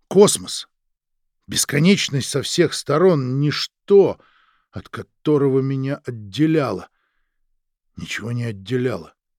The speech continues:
Космос был вокруг, и я падал сквозь него. Почему-то головой вниз. Весьма необычное ощущение — стоять на ногах и падать вниз головой одновременно. Наверное, я бы упал.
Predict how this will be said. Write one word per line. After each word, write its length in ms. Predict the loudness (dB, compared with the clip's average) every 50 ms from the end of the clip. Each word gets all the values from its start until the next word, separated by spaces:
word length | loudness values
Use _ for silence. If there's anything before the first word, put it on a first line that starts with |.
| _ _ _ _ _ _ _ _ _ _ _ _ _ _ _ _ _
Космос 400 | -2 0 0 0 0 -2 -8 -6
был 240 | -2 0 2 2 2
вокруг, 400 | 0 -2 -2 0 -2 -2 -2 -4
и 40 | -8
я 200 | -6 -6 -6 -6 _ _ _ _ _ _ _ _ _ _ _ _ _ _ _ _ _ _ _ _ -2
падал 320 | -2 0 0 0 -2 -4
сквозь 340 | -6 -6 -2 -2 -2 0 0
него. 320 | 2 2 4 4 4 2 _ _ _ _ _ _ _ _ _ _ _ _ _ _ _ -12
Почему-то 340 | -8 -4 -2 -2 -2 0 2
головой 320 | 2 2 4 4 4 4
вниз. 380 | 6 4 4 4 2 -2 -6 _ _ _ _ _ _ _ _ _ _ _ _ _ _ _ -16
Весьма 340 | -14 -14 -12 -10 -8 -8
необычное 520 | -6 -6 -6 -4 -6 -6 -8 -8 -8 -8 -8
ощущение — 560 | -8 -8 -8 -8 -8 -6 -6 -6 -8 -8 -10
стоять 420 | -10 -8 -6 -4 -2 -2 -2 -4
на 100 | -6 -8
ногах 520 | -6 -6 -6 -6 -2 -2 -2 -2 -2 -6 _ _ _ _ _ _ _ _ _ _ _ _
и 60 | -16 -12
падать 360 | -6 -4 -4 -4 -4 -4 -2
вниз 240 | 0 0 0 0 0
головой 400 | 0 0 2 2 2 2 2 0
одновременно. 640 | 0 -2 -2 0 0 -2 -2 -4 -8 -12 -16 -20 _ _ _ _ _ _ _ _ _ _ _ _ _ _ _ _ _ _ _ _ -16
Наверное, 340 | -12 -10 -8 -8 -6 -6 -4
я 160 | -4 -4 -2
бы 140 | -2 -2 -2
упал. 340 | 0 2 2 0 0 -2